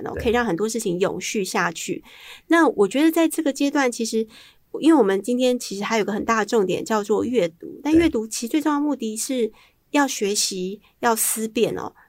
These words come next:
Speaker 1: 那董事长早期其实是我们很尊敬的媒体前辈哦。
Speaker 2: 对。
Speaker 1: 对，那
Speaker 2: 太前面了一点的前辈。
Speaker 1: 不会，不会，我觉得那个，
Speaker 2: <laughs>
Speaker 1: 您经历过那个最辉煌的年代。
Speaker 2: 对。
Speaker 1: 对，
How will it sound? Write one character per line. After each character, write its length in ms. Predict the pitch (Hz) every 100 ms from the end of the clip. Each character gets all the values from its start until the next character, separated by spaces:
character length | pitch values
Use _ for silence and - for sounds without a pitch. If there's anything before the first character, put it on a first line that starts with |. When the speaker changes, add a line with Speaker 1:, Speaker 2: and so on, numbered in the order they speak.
| _ -
Speaker 1:
那 160 | 277
董 160 | 262 196
事 140 | 277
长 260 | 254 196 180
早 180 | - 180
期 180 | 175 202
其 140 | 190
实 80 | 202
是 420 | 208 240 220 202 -
我 120 | -
们 100 | 196
很 100 | 220 196
尊 180 | 262
敬 140 | 269 254
的 80 | 208
媒 180 | 202
体 220 | 226 233 170
前 280 | - 185
辈 200 | 202 226
哦。 160 | 175 160 -
Speaker 2:
对。 120 | 320 480 453 392
Speaker 1:
对， 200 | - 202
那 220 | 214 254
Speaker 2:
太 100 | 185
前 200 | 143 131
面 220 | 110 131 95
了 80 |
一 80 | 104
点 160 | 113 90
的 100 | 90
前 240 | 95 98
辈。 160 | 104 123
Speaker 1:
不 100 | 359
会， 60 | 415 427
不 100 | 330
会， 80 | 330 370 339
我 120 | 294
觉 100 | 294
得 80 | 381
那 180 | 415 392
个， 100 | - -
Speaker 2:
<laughs> 120 | -
Speaker 1:
您 180 | 277 302
经 240 | 381 415
历 60 | 392
过 220 | 381 349
那 120 | 349
个 220 | 311 262
最 240 | 262 403 330
辉 240 | 349 320
煌 240 | 302 196
的 80 | 196
年 220 | 190 190
代。 240 | 190 220 185
Speaker 2:
对。 160 | 92 90 - -
Speaker 1:
对， 260 | - 220